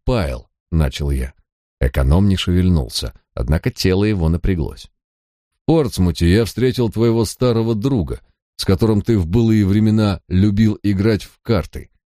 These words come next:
некоего Джона Седлера", сообщил я. Колдейрон глубоко вздохнул. "Как же помню этого Седлера, бесчестный тип.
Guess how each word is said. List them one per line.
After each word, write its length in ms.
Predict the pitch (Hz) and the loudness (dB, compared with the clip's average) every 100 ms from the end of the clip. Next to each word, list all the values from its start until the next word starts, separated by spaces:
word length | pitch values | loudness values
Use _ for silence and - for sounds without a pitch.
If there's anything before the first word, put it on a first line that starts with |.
| _ _ - | _ _ -2
некоего 800 | 65 95 135 - 135 127 120 110 | 2 4 2 0 0 2 0 0
Джона 480 | 78 78 131 131 131 | -2 -2 0 0 -2
Седлера", 720 | - - 135 71 65 - - _ | -4 -4 -2 -4 -6 -10 -16 _
сообщил 520 | - 80 71 - 73 | -4 -2 -2 -2 -4
я. 200 | 65 62 - _ _ _ _ _ _ | -4 -8 -12 _ _ _ _ _ _
Колдейрон 680 | - 87 101 104 104 101 107 | -2 0 2 2 2 2 0
глубоко 520 | 92 87 82 80 - 80 | 0 0 0 -2 -2 -4
вздохнул. 600 | 80 80 - 60 55 - _ _ _ _ _ _ _ _ | -2 -4 -4 -8 -12 -14 _ _ _ _ _ _ _ _
"Как 380 | 98 107 110 90 | 0 2 0 -2
же 300 | 90 110 92 _ | 0 -2 -4 _
помню 460 | 107 117 101 87 87 | -2 0 2 0 0
этого 380 | 85 - 87 80 | -2 -2 0 -2
Седлера, 840 | - 98 113 92 87 82 71 64 - | -2 -2 -2 0 -2 -2 -4 -8 -8
бесчестный 720 | 71 104 - 170 208 135 127 | -2 0 2 0 0 -2 -4
тип. 260 | 139 104 | -4 -6